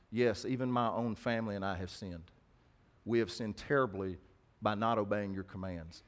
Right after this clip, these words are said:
He's not just praying for himself, guys. He's praying for others.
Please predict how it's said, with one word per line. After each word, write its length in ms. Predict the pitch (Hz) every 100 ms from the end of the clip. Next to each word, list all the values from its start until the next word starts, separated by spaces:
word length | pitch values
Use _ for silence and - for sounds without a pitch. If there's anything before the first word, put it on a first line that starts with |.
| -
He's 300 | - 208 226
not 220 | 269 170
just 260 | 127 127 -
praying 320 | 139 160 127
for 160 | - 110
himself, 560 | 90 - 139 123 -
guys. 300 | 101 101 101
He's 100 | 113
praying 360 | - 131 135 110
for 200 | - -
others. 440 | 82 76 - -